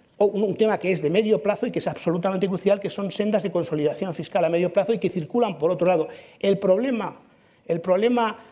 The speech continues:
fiscal, eh, digamos, o el problema, digamos, de, de déficit público español no está precisamente en la remuneración de los funcionarios en el capítulo uno del presupuesto, ¿no?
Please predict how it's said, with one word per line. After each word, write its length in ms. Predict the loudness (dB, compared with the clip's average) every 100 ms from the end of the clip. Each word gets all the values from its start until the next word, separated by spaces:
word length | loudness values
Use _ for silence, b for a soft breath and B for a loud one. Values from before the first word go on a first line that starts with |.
| B
fiscal, 680 | -4 -4 0 2 2 -2 -8
eh, 80 | -6
digamos, 400 | -2 -2 -2 -4
o 40 |
el 80 | -4
problema, 360 | -2 0 2 2
digamos, 320 | 2 0 0
de, 200 | 0 -2
de 100 | 0
déficit 320 | -2 -2 -6
público 240 | -4 -4 -2
español 340 | -4 -4 -2
no 120 | -4
está 260 | -2 -2 -2
precisamente 560 | -4 -8 -8 -6 -4
en 60 | -2
la 100 | 0
remuneración 500 | 0 -2 -4 -4 -4
de 100 | -4
los 100 | -4
funcionarios 840 | -8 -8 -8 -8 -6 -2 0 0
en 60 | 0
el 80 | -2
capítulo 420 | -2 -2 -2 0
uno 140 | 0
del 100 | -2
presupuesto, 540 | -6 -12 -14 -14 -14
¿no? 100 | -20